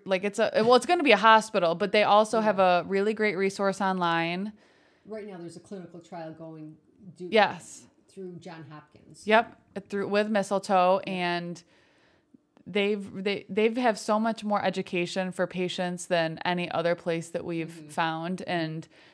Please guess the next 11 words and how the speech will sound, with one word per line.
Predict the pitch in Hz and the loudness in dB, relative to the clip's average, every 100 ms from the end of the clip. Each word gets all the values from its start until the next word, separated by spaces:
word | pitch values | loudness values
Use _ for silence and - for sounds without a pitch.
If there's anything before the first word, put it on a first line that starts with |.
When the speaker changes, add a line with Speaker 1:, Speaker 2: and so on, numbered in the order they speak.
| - | -4
Speaker 1:
they're | 196 | 2
actually | 185 185 - 208 185 180 | 2 2 0 -2 -2 -4
gonna | 180 190 180 | -4 -4 -2
get | 175 175 - | -2 -2 -2
to | 196 170 165 156 - | 0 0 0 -6 -14
why | 165 170 175 180 | -4 0 2 2
things | 180 185 175 | 0 -6 -2
are | 170 160 | -2 -2
occurring. | 160 214 202 165 - | -4 -2 -2 -4 -4
And | 180 | -2
unfortunately, | 175 175 202 214 214 180 170 170 170 | -2 -2 -2 -2 -4 -6 -6 -6 -8